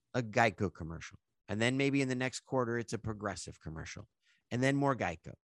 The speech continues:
And then the halftime sponsored by another direct. And you've got this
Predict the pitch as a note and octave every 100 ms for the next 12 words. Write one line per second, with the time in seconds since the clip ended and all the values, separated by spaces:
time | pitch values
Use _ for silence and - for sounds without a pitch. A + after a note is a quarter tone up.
0 | _ _ _ _ _ _ _ A#2+ C3 C3
1 | C#3+ D3 - C3+ A2+ - A2+ G#2+ - F#2+
2 | G2+ F#2+ G2 F#2+ F2+ D#2+ D#2 - _ -
3 | - _ D3 D#3 F3+ F#3+ A#3 - E3 D3+